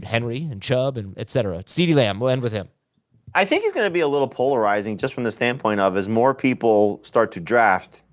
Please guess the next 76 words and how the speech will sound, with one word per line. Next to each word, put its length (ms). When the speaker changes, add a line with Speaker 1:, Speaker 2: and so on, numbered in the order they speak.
Speaker 2:
and 300
you 60
start 260
to 80
look 240
at 220
some 180
of 60
the 60
comments 420
that 60
came 240
out 80
of, 280
you 120
know, 160
Mike 200
McCarthy's 460
mouth 420
earlier 280
this 160
offseason 460
about 260
how 140
he 100
wants 240
to 120
run 180
the 80
ball 220
more, 460
that's 160
gonna 140
scare 260
some 160
people, 280
you 80
know, 120
and, 280
and 360
I 100
get 300
it. 180
And 140
then 120
you 80
see 160
the 120
addition 300
of 100
Brandon 300
Cooks 400
and, 240
and 160
maybe 220
the, 220
the 100
positive 440
reports 320
about 140
Michael 240
Gallup, 340
and 40
you 40
say, 120
"Okay, 160
are, 240
are 80
the 100
targets 320
still 100
gonna 140
be 100
there 120
for 180
him?" 80